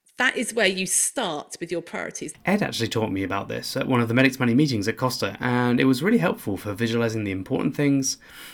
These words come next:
Speaker 2: and more importantly, not worrying too much about things that aren't urgent or that important.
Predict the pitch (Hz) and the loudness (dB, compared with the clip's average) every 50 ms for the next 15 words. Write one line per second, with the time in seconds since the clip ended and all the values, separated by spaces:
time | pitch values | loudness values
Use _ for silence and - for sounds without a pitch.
0 | - - - - 220 190 151 127 120 - 127 120 - 120 107 98 98 98 113 110 | -16 -6 0 2 4 6 8 6 6 4 2 0 0 0 0 0 0 0 0 0
1 | 110 - - - - 107 110 110 110 107 101 98 98 95 - - 175 139 107 101 | -2 -6 -14 -10 -4 -2 0 2 2 2 2 0 -2 -2 0 0 2 2 2 0
2 | - 107 98 95 - 107 101 98 95 - 123 117 117 117 120 117 110 107 101 107 | -2 -4 -4 -4 -4 -4 -4 -4 -6 -6 -4 -2 -2 -2 0 -2 -2 -4 -4 -4
3 | 104 101 101 - - _ _ _ _ _ - - 156 175 190 185 180 170 170 180 | -4 -6 -6 -8 -10 _ _ _ _ _ -6 -2 0 0 0 2 2 2 2 2
4 | 170 147 170 175 160 - - - | 0 -2 -2 -4 -6 -6 -8 -10